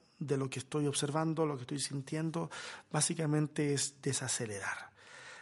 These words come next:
Dejar de manejar tal vez de una forma tan agresiva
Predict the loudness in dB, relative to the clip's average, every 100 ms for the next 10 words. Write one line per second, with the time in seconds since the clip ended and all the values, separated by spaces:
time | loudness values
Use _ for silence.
0 | -4 2 4 8 8 8 6 4 6 8
1 | 10 8 2 0 2 4 2 2 4 6
2 | 6 6 4 2 0 2 2 6 6 10
3 | 10 8 4